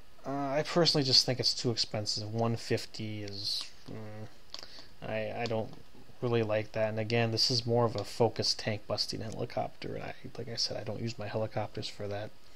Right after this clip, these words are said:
So it's the V P for me, and, and I've been very, very happy with this. I, I love this helicopter, and I, I use it quite a bit.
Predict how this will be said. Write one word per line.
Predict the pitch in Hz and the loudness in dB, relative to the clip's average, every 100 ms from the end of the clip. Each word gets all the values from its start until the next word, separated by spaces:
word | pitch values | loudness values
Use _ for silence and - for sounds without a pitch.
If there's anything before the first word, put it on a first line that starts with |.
| - - - - - - | -10 -10 -10 -10 -10 -6
So | - | 2
it's | 135 | 2
the | - | 4
V | 120 123 | 4 4
P | 120 - 117 | 4 4 2
for | - 113 | 2 2
me, | 110 107 | 2 0
and, | 107 101 | 0 0
and | 107 | 4
I've | 123 120 | 6 6
been | 113 104 | 2 -2
very, | 123 113 107 107 101 98 98 | 0 2 2 0 -4 -6 -6
very | - 104 101 | -6 -4 -4
happy | - 107 - | -4 -6 -4
with | - 113 | -4 -4
this. | - 110 - | -4 2 2
I, | - - 113 | 2 -2 -2
I | |
love | 107 104 - | 0 0 0
this | 110 - | 0 2
helicopter, | 107 107 104 104 - 107 104 101 | 2 2 -2 -2 -4 -6 -6 -6
and | |
I, | 98 101 101 - - - - | -6 -6 -6 -8 -12 -10 -8
I | 107 | -6
use | 104 107 | -2 -2
it | 101 | -2
quite | - 110 101 | -2 0 0
a | |
bit. | 98 101 101 | 0 -2 -2